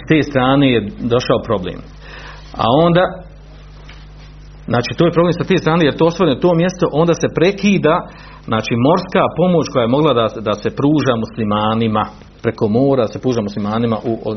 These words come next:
u Garnati, u Endelusu. Preostalo je toj državici malo koja je ostala, koja je zauzimala petnaest posto teritorija od Endelusa. Znači, prekinuta je veza između, e, muslimanske države, velike, jake muslimanske države, e,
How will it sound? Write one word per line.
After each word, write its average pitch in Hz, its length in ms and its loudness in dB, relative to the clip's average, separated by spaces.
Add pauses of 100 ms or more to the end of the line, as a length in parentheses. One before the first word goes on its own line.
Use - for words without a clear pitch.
(220)
u 113 40 -8
Garnati, 104 500 -4
u 101 40 2
Endelusu. 95 360 -2
Preostalo 104 380 0
je 92 60 -2
toj 98 200 -4
državici 101 320 -4
malo 98 240 -4
koja 90 160 -6
je - 60 -6
ostala, - 300 -8 (920)
koja 104 280 0
je 101 160 0
zauzimala 101 500 -4 (260)
petnaest 101 420 -6
posto - 200 -4 (100)
teritorija 95 440 -2
od 87 80 -6
Endelusa. 80 440 -12 (680)
Znači, - 220 -6 (120)
prekinuta 143 640 2
je 101 200 0
veza 143 320 2 (200)
između, 147 460 0
e, 185 40 -10 (760)
muslimanske 135 560 0
države, 123 180 2 (100)
velike, 143 260 0
jake 123 340 2
muslimanske 113 380 -2
države, 113 360 0
e, 90 60 -6